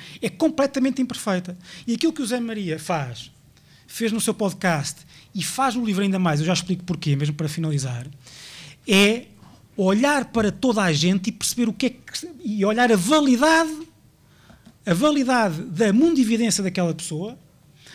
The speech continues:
para que a realidade seja percebida de modo mais perfeito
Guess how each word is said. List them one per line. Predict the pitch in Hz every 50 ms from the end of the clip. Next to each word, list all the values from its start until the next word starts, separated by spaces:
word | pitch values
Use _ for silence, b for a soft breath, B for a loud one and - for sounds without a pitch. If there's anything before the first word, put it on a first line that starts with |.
| B B B B
para | - 240 233
que | 233 - 254
a | -
realidade | 254 269 269 269 254 285 240 185 -
seja | - 165 160 185
percebida | 180 - - - - 185 208 247 240 262 262
de | 240 247
modo | 233 233 240 254 254 262 233 226
mais | 220 220 247 254 247 -
perfeito | - - 247 196 - - 233 233 220 - -